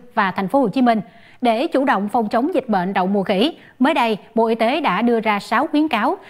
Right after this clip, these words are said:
để người dân chủ động thực hiện. Sáu khuyến cáo được đưa ra bao gồm: một, che miệng và mũi khi ho hoặc hắt hơi, rửa tay bằng xà phòng và nước sạch hoặc dung dịch sát khuẩn ngay sau khi ho, hắt hơi,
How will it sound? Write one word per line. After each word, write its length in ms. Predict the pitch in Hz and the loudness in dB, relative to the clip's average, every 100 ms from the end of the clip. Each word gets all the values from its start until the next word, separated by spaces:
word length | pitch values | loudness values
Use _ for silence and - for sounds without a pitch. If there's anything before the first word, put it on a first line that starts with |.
| - | 0
để 120 | 247 | 2
người 180 | 311 220 | 2 0
dân 260 | 262 254 | 0 0
chủ 180 | 240 208 | -2 0
động 240 | 226 160 170 | 0 0 -2
thực 140 | 190 | -4
hiện. 280 | 208 175 156 - - _ _ _ _ _ _ _ _ _ _ _ _ _ _ _ | -2 -2 -2 -8 -20 _ _ _ _ _ _ _ _ _ _ _ _ _ _ _
Sáu 280 | - 269 339 | -12 -8 -6
khuyến 180 | 330 339 | -6 -6
cáo 260 | 226 269 | -4 -2
được 200 | 359 220 | 0 0
đưa 160 | 220 233 | 2 0
ra 220 | 214 208 | 0 -2
bao 180 | 208 214 | 0 0
gồm: 260 | 202 202 180 - - | 2 0 -2 -10 -6
một, 320 | 240 240 233 - | 0 0 0 -2
che 100 | 311 | 0
miệng 300 | 240 185 202 | 0 -2 -2
và 140 | 208 | 0
mũi 240 | 202 185 | 0 0
khi 160 | 294 226 | -2 -2
ho 260 | 220 214 190 | 0 0 0
hoặc 200 | 214 - | -4 -4
hắt 140 | 285 | -4
hơi, 240 | 254 226 202 - - | 0 0 0 -6 -8
rửa 140 | - 285 | -2 -2
tay 240 | 311 277 | 0 -2
bằng 180 | 233 208 | -2 -2
xà 160 | 202 196 | -2 0
phòng 300 | 214 196 190 | 0 0 0
và 120 | 196 | 0
nước 160 | 302 | 0
sạch 200 | 294 196 - - - | 0 -2 -4 -18 -4
hoặc 200 | 247 240 | -2 0
dung 220 | 302 302 | 0 2
dịch 120 | 226 | 0
sát 200 | 180 349 349 | 0 -4 0
khuẩn 240 | 196 247 | 0 0
ngay 160 | 247 220 | 0 -2
sau 160 | 226 | -2
khi 120 | 208 214 | -2 0
ho, 220 | 220 208 | 0 0
hắt 200 | 247 - | -2 -2
hơi, 220 | 220 202 | 0 0